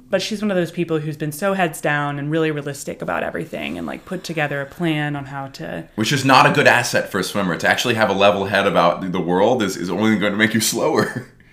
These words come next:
Speaker 1: Yeah, 'cause
Speaker 2: It's
Speaker 1: you
Speaker 2: the people who
Speaker 1: understand the
Speaker 2: are
Speaker 1: amount of
Speaker 2: all or
Speaker 1: pressure.
Speaker 2: nothing.
Speaker 1: Well, and I feel like
Speaker 2: It's true of comedy, too.
Speaker 1: I'm trying to, trying to continue to relate this back to comedy 'cause I actually think it's super, it's a super similar situation in a lot of ways. Like,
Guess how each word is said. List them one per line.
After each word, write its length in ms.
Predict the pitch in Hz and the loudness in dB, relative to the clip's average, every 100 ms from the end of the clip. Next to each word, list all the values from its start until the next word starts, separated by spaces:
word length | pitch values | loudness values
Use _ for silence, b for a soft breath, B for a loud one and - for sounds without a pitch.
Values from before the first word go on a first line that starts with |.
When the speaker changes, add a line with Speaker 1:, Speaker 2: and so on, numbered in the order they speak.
| B - | B -4
Speaker 1:
Yeah, 140 | 175 | 0
'cause 40 | 170 | 0
Speaker 2:
It's 80 | |
Speaker 1:
you 60 | 170 | 2
Speaker 2:
the 60 | 180 | 4
people 200 | 143 139 | 4 6
who 60 | |
Speaker 1:
understand 60 | 135 | 6
the 0 | |
Speaker 2:
are 20 | |
Speaker 1:
amount 160 | - - | 6 8
of 60 | 113 | 8
Speaker 2:
all 60 | |
or 120 | 117 107 | 8 6
Speaker 1:
pressure. 240 | 117 147 | 2 0
Speaker 2:
nothing. 200 | 147 - - B B B B | -6 -12 -20 B B B B
Speaker 1:
Well, 160 | 254 247 | 0 2
and 80 | |
I 80 | 240 | 0
feel 120 | 240 | 0
like 220 | 247 220 220 | -2 -2 -6
Speaker 2:
It's 100 | - | -4
true 160 | 262 | 0
of 60 | - | 0
comedy, 320 | - 254 196 | 2 2 0
too. 60 | - | -4
Speaker 1:
I'm 40 | 190 | 2
trying 200 | 214 202 | 4 4
to, 100 | 185 | 0
trying 200 | - 202 | -2 -2
to 60 | 175 | -2
continue 320 | 165 175 165 | -4 -4 -4
to 60 | 151 | -2
relate 260 | 156 151 | -4 -4
this 100 | 151 | -6
back 200 | - 147 - | -8 -10 -8
to 60 | |
comedy 260 | 165 175 165 | -6 -4 -4
'cause 160 | 160 | -4
I 80 | 156 | 0
actually 320 | 151 156 - | 0 -2 -4
think 180 | 156 156 | -8 -8
it's 140 | 175 - | -10 -6
super, 580 | 185 180 165 156 156 b b b b | -6 -2 -2 -2 -6 b b b b
it's 140 | 170 170 | -10 -8
a 40 | |
super 260 | - 196 170 | -6 -4 -4
similar 380 | - 170 165 | -4 -2 -2
situation 840 | 156 160 160 151 214 - - - - | -4 -8 -6 -6 -6 -6 -10 -12 -10
in 60 | 165 | -8
a 60 | 143 | -8
lot 160 | 139 | -8
of 80 | 151 | -10
ways. 380 | - - 139 - | -10 -10 -12 -6
Like, 280 | 151 147 | -6 -8